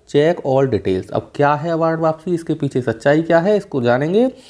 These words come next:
सरकार को अवार्ड लौटाने का मुद्दा पिछले कुछ सालों से मीडिया की सुर्खियों में रहा है। हाल ही में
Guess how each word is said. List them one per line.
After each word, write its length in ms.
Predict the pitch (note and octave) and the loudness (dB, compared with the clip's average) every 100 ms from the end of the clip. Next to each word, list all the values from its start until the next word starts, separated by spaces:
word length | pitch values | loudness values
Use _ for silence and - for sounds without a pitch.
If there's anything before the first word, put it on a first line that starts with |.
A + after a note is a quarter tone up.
| - _ - | -20 _ -4
सरकार 400 | C#3+ C#3+ G3+ A3+ | -2 0 2 2
को 260 | A#3+ F#3+ G3 | 0 -2 -2
अवार्ड 460 | A#3+ C#3+ D3 E3+ F#3+ | 0 0 2 0 0
लौटाने 420 | D3+ C3+ C#3+ C#3+ | 0 0 -2 -2
का 120 | D#3 | -2
मुद्दा 360 | F3 A#2+ A#2+ C#3+ | -2 -2 0 -2
पिछले 360 | E3 D3+ D3 | -2 -6 -6
कुछ 300 | F3 - E3+ | -4 -4 -4
सालों 380 | G3 - B2+ B2+ | -4 -2 0 -2
से 200 | A#2+ C#3 | -4 -4
मीडिया 380 | E3+ A#2+ A#2+ B2 | -2 -2 0 -2
की 180 | A#2 F#3 | -2 -4
सुर्खियों 400 | - - - A2 | -4 -6 -2 0
में 120 | E3 | 2
रहा 220 | D#3 G#2 | 0 0
है। 320 | F#2+ F#2 F2+ _ _ _ _ _ _ | -2 -6 -10 _ _ _ _ _ _
हाल 260 | - C3+ F#3+ | -2 0 0
ही 120 | G#3+ | -2
में 200 | A#3+ | -4